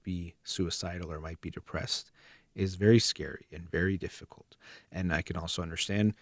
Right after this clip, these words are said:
physically yourself, if you feel something, there is a fear of what if and the fear of having to face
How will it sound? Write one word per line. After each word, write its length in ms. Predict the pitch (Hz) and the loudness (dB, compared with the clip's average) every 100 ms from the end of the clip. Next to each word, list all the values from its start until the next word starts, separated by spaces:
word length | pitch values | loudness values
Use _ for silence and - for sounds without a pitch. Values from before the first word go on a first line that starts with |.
| _ | _
physically 500 | - 135 131 120 110 | 10 12 12 6 4
yourself, 520 | 101 95 - 117 85 - | 4 2 6 6 6 -4
if 220 | - - | -12 -10
you 60 | |
feel 280 | 87 95 98 | -4 0 2
something, 500 | - 95 98 - 101 | 2 -2 -4 -4 -4
there 160 | 92 - | -2 6
is 200 | 127 120 | 8 8
a 80 | 95 | 4
fear 420 | - 90 87 78 | 0 -4 -4 -6
of 260 | 82 80 - - - _ | -6 -8 -12 -20 -20 _
what 300 | 90 95 92 | -2 0 2
if 320 | 92 90 - - | 2 2 0 -10
and 320 | 87 85 85 - _ - | -10 -10 -14 -20 _ -14
the 80 | 87 | -10
fear 300 | - 98 87 | -4 -2 -2
of 80 | |
having 260 | - 92 87 | -2 -2 -4
to 60 | 82 | 2
face 500 | - 101 - - | 6 6 4 -2